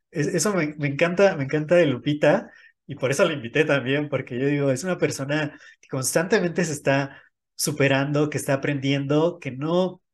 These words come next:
no das pasos simplemente como los novatos de decir, "Ah, esto se oye padre", y yo creo que todos lo hemos hecho en algún, en alguna área de la vida, pero cuando se trata de dinero, tienes que ir con mucho cuidado, porque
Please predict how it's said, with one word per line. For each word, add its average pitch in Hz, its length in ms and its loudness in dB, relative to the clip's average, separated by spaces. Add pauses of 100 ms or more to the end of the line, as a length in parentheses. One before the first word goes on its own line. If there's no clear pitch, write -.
(140)
no 160 240 0
das 185 220 6
pasos 160 360 2
simplemente 156 680 -4
como 123 240 -4
los 120 180 -2
novatos 151 480 4
de 135 100 2
decir, 143 380 0 (460)
"Ah, 208 200 0
esto 202 240 2
se 214 120 2
oye 202 200 2
padre", 196 500 0 (500)
y 170 100 -8
yo 240 120 4
creo 254 120 4
que 165 120 0
todos 165 180 2
lo 156 100 0
hemos 143 220 -2
hecho 143 200 -4
en 147 60 -6
algún, 131 500 -8 (140)
en 135 180 -2
alguna 151 380 2
área 151 220 6
de 143 80 6
la 113 140 2
vida, 123 380 -2 (840)
pero 151 180 4
cuando 147 220 2
se 151 160 0
trata 202 300 0
de 196 120 4
dinero, 151 680 0 (160)
tienes 185 320 -6
que 151 180 0
ir 165 140 -2
con 131 180 -4
mucho 160 320 -4
cuidado, 120 640 0 (760)
porque 131 760 -2